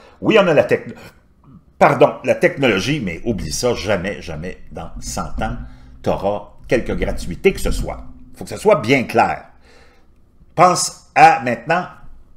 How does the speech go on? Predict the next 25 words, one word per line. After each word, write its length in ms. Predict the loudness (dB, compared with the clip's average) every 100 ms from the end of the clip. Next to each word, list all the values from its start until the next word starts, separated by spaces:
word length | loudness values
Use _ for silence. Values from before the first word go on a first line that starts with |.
| -20 -20 -20 -20 -10 0
l'électricité 600 | 2 2 0 -4 0 2
qu'on 140 | 2
nous 120 | 4
a 60 | 2
amenée 160 | 4
dans 120 | 2 2
les 100 | 2
maisons. 440 | 0 -2 -4 -6 -14 _ _ _ _ _
Début 240 | 0 2 2
du 60 |
siècle, 420 | -2 0 2 2 2
encore 300 | 4 6 6
une 100 | 0
fois, 500 | 2 2 2 -2 -20 _ _ _ _ _ _ _ -12
pff, 220 | -12 -12 -8
il 60 |
y 20 |
avait 180 | -4 -4
combien 340 | -2 -2 2 0
de 60 |
poignées 840 | -2 0 6 6 4 -2 -2 -4 -10 -20 _ _ -8 -6
de 220 | 2 2
gens 280 | 4 0 -2
qui 100 | -4
étaient, 460 | -2 0 0 -2